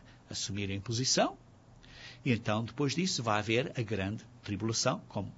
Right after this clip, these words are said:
descrevemos, que está descrita aqui no versículo nove. No versículo nove do Apocalipse, capítulo seis, diz assim: "Quando ele abriu o quinto selo,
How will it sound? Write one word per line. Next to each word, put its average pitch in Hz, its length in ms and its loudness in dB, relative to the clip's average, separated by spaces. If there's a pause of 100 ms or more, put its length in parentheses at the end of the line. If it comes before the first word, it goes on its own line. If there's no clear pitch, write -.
(160)
descrevemos, 135 600 2
que - 160 -4
está 170 220 4
descrita 156 480 4
aqui 190 360 0 (300)
no 175 80 8
versículo 160 480 2
nove. 143 380 10 (560)
No 107 80 4
versículo 123 400 2
nove 143 240 10
do 180 60 2
Apocalipse, 160 640 4 (420)
capítulo 127 340 -4
seis, 220 320 6
diz 127 180 -2
assim: 113 180 0
"Quando 127 180 2
ele 180 140 10
abriu 190 280 8
o 117 80 2
quinto 123 360 2
selo, 262 440 6